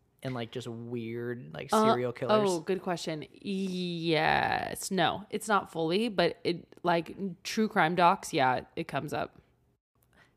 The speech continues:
Speaker 1: Our algorithms are not the same.
Speaker 2: But Bridgerton is also on there.
Speaker 1: So you mix a little bit of that,
Speaker 2: Yeah.
Speaker 1: a little bit of serial
Speaker 2: Eh,
Speaker 1: killers.
Speaker 2: yeah, and I've got, like, uh,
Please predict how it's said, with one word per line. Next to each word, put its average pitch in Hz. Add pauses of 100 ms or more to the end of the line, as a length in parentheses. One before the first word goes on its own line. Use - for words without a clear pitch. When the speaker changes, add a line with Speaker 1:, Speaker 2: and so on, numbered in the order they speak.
(400)
Speaker 1:
Our 139
algorithms 139
are 117
not 110
the 104
same. - (580)
Speaker 2:
But 196
Bridgerton 202
is 151
also 147
on 87
there. 71 (440)
Speaker 1:
So -
you 127
mix 131
a 135
little 127
bit 123
of 123
that, 127 (320)
Speaker 2:
Yeah. 240
Speaker 1:
a -
little 127
bit 120
of 113
serial 123
Speaker 2:
Eh, -
Speaker 1:
killers. 113
Speaker 2:
yeah, 269
and 220
I've 233
got, 247
like, 220
uh, 170